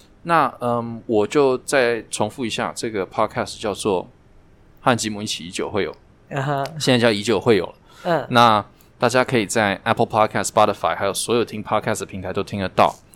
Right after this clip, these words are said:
Speaker 1: 那大家记得，如果喜欢的话，推荐给你的朋友，或者在 Apple Podcast 下面帮我留五颗星评论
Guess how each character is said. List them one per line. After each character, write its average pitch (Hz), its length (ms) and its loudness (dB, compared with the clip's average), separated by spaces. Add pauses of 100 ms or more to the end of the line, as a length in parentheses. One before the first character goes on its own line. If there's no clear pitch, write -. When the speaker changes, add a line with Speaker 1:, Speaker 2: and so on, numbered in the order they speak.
(280)
Speaker 1:
那 98 340 4
大 120 180 -2
家 113 140 2
记 117 180 -6
得， 95 160 2
如 98 120 -2
果 110 80 0
喜 107 220 -6
欢 110 140 -2
的 104 80 -4
话， 101 220 0
推 - 180 -2
荐 123 160 -2
给 104 80 -6
你 107 120 -6
的 82 80 -8
朋 87 200 -10
友， 95 160 0
或 - 160 -6
者 101 80 -8
在 104 200 -4
Apple 107 240 -2
Podcast 101 340 -6
下 107 140 -10
面 101 100 -8
帮 101 160 -2
我 101 80 -4
留 95 140 -2
五 90 60 -6
颗 101 200 -6
星 110 160 -8
评 95 200 -18
论 101 220 0